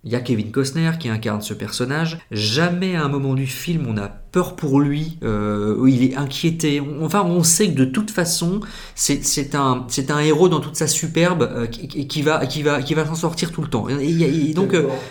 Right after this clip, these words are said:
Speaker 1: là où Mad Max, parfois, on a peur pour lui, on se demande quand même si, ce qui va se passer, si, euh, il, son intégrité physique va être
Speaker 2: Oui.
Speaker 1: conservée, même dans, dans certains cas. Lui, en fait, il est jamais en danger, ce personnage.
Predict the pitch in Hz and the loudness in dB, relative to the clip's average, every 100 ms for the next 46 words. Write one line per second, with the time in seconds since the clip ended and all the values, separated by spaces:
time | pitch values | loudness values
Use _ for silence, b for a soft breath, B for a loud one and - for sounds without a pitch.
0 | B 202 202 180 185 214 - 135 - 135 | B 4 6 2 0 -2 -4 -4 -2 -2
1 | 110 175 165 117 110 107 - 123 110 131 | 0 -2 -2 0 0 0 -2 -4 4 6
2 | 127 147 135 139 135 - 123 107 104 - | 6 2 0 0 0 -2 0 -2 -4 -2
3 | 123 123 - 113 139 160 - 117 107 101 | -2 -2 -2 0 0 -2 -2 0 0 0
4 | B B B 120 120 - 117 127 131 131 | B B B -6 -6 -4 0 0 2 4
5 | 127 135 135 139 127 151 110 156 165 131 | 4 2 0 -2 -4 -2 2 4 4 2
6 | - 147 185 165 135 120 113 117 110 117 | 0 2 2 0 0 -4 -4 -6 -4 -6
7 | 120 113 214 214 B B 143 160 226 185 | -6 -2 -2 -2 B B 2 4 4 4
8 | - 208 208 127 107 170 196 160 123 117 | 2 0 0 0 2 2 2 0 0 0
9 | 110 160 - 107 101 107 160 | 0 -2 -6 -6 -4 -4 -4